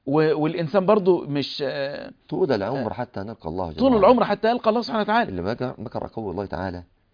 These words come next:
Speaker 2: في قصة سيدنا موسى: "واذكر في الكتاب موسى إنه كان مخلصاً." مخلصاً. هو ربنا اللي خلصه. ترجمة هذه الآية في تصوري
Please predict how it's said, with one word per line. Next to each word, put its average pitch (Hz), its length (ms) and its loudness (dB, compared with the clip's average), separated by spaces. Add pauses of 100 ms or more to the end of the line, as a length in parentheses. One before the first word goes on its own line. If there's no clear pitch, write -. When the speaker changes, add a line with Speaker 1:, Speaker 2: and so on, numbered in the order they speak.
(160)
Speaker 2:
في 87 240 -8
قصة 127 360 -10
سيدنا 90 340 -6
موسى: 78 260 -10 (920)
"واذكر - 340 -4
في 80 120 -10
الكتاب 85 420 -8
موسى 107 400 -8
إنه 95 340 -8
كان 120 340 -8 (420)
مخلصاً." - 840 -6 (680)
مخلصاً. 95 460 -4 (520)
هو 151 120 6
ربنا 147 280 2
اللي 127 120 -4
خلصه. 104 420 -6 (600)
ترجمة 113 520 4 (420)
هذه 120 420 -2
الآية 101 500 0 (600)
في - 200 -6
تصوري 95 580 -4